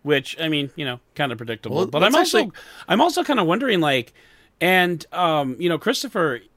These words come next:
Speaker 1: i-, if you get access, you know, just go to, you know, just
Speaker 2: Mm.
Speaker 1: do a Google search for Chat G T P, uh, Chat G P T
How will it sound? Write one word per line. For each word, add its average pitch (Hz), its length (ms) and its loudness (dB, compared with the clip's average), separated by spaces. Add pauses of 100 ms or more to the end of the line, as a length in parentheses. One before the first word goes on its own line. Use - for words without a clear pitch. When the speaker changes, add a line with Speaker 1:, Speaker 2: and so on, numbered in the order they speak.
(100)
Speaker 1:
i-, 165 280 -4
if 180 240 -4
you 240 140 -4
get 269 180 -2
access, 143 560 -2
you 147 80 -6
know, 147 100 -6
just 175 220 -12
go 180 140 -2
to, 175 320 -2
you 135 160 -10
know, 139 100 -6
just 135 220 0
Speaker 2:
Mm. 82 100 -12
Speaker 1:
do 220 180 -2
a 180 60 -2
Google 151 300 -4
search 113 220 -8
for 104 100 -12
Chat 135 300 -4
G 131 120 -8
T 120 220 -12
P, 127 340 -6
uh, 110 300 -10
Chat - 420 -2
G 170 240 -4
P 135 240 -4
T 135 380 -2